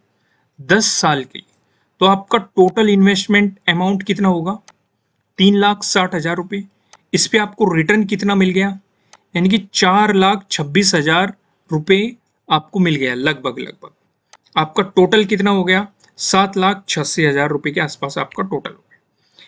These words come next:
लेकिन हमें कितना चाहिए? हमें चाहिए वन करोड़।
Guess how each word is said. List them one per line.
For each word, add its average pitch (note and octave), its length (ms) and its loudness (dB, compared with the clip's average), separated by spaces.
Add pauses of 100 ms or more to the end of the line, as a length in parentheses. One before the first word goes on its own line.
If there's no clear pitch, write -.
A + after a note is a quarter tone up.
(200)
लेकिन G#3 400 2
हमें F3+ 260 2
कितना A#3 260 0
चाहिए? G3+ 360 -2 (120)
हमें F#3+ 200 2
चाहिए D#3+ 380 -2
वन D#3+ 460 -4
करोड़। - 680 -10